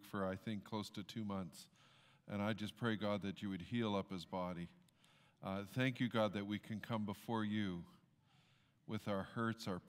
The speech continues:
pains, our illnesses, and that you are a God who cares desperately for us. Your plan in this world was not sin or death or destruction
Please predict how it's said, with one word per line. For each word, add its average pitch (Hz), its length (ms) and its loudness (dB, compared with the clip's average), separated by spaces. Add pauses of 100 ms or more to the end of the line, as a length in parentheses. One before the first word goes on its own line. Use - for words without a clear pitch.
pains, 107 420 2
our 92 220 -2
illnesses, 104 800 -2 (680)
and 110 180 0
that 110 140 2
you 123 300 4
are 117 240 6
a 104 80 4
God 104 560 2
who 95 340 0 (300)
cares 110 400 0 (180)
desperately 107 680 0 (120)
for 87 300 -4
us. - 320 -12 (840)
Your 120 140 4
plan 127 460 4
in 127 120 4
this 123 260 0
world 107 380 2
was 104 320 -2
not 113 520 2 (520)
sin 110 720 2
or 98 240 -4 (140)
death 101 340 4 (920)
or 101 100 -2
destruction 95 1080 -2